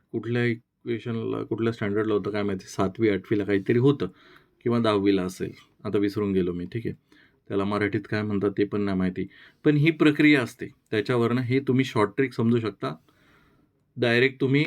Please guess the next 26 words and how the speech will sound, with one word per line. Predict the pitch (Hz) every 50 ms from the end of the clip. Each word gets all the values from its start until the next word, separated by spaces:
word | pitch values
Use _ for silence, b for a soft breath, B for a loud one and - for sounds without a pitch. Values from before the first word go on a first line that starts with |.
| -
असंही | - 117 120 - - 143 135 143 139 139 160 151
गणित | 127 123 120 120 139 143 139 -
सॉल्व्ह | - 123 113 117 123 123
करता | 120 113 107 104 104 - 120 117
येऊ | 113 107 110 117 123 123
शकतं, | 120 - - 123 117 _ - 92 90 - - _ _ _ _ -
हा | 98 104 104
एक | 110 120 123 120 - - - _ _ _ _ -
गोष्ट | 120 113 113 107 - - -
तुमच्या | 127 120 120 107 107 101 131 123
डोक्यामध्ये | - 120 113 - - 117 117 120 127 139
फिट | 139 - 208 190
करून | - - 143 123 107 98
घ्या. | 90 92 92 92 - _ b b b b b b b b b b b _ -
कारण | 117 104 107 113 113
कधी | 120 123 120 131
कधी | 127 131 127 127
कसं | 123 127 120 120 - 131
असतं, | 120 - - - 131 131 135 - _ _ _ _ _ _ _ _ _ _ _ _ _ _ _ _ _ _ _ _ _ _ _ _ _ _ _ _ _ _ -
नकळत | 117 117 139 160 185 185 - - 170 175 175 - -
काही | - 143 135 151
गोष्टी | 147 139 135 - - 147
तुम्हाला | 143 139 135 131 127 131 135 135 135 135 127
बेनिफिट | 117 113 127 131 131 127 - - 135
देऊन | 113 107 101 104 101
जातात. | 95 92 92 - 78